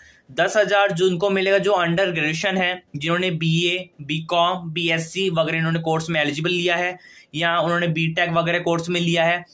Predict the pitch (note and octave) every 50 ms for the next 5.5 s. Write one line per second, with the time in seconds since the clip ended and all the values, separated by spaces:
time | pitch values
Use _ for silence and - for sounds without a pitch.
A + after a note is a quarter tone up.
0 | _ _ - C#3 D3 E3+ F3+ E3+ E3+ E3 D#3+ D#3+ E3+ E3+ F3+ E3 E3 F3 E3 D#3+
1 | E3 E3 E3+ E3+ E3+ D#3+ D#3+ D#3+ - - F3 G3+ - _ _ _ _ _ _ _
2 | _ _ _ _ _ _ _ _ _ _ _ _ _ _ _ - _ _ _ _
3 | _ _ - C#3+ D3 D#3+ F3 E3+ F3+ F3+ F#3 F3 E3+ E3+ E3+ D#3 F#3 F#3+ F3+ F#3+
4 | E3+ - F#3 F3+ - F#3 F3 E3+ E3+ E3 - F3+ F3 F3 E3+ F#3 F3+ F3 F3 D#3+
5 | D#3+ D#3+ D3+ D3+ E3+ E3 E3 D#3+ F3+ F3+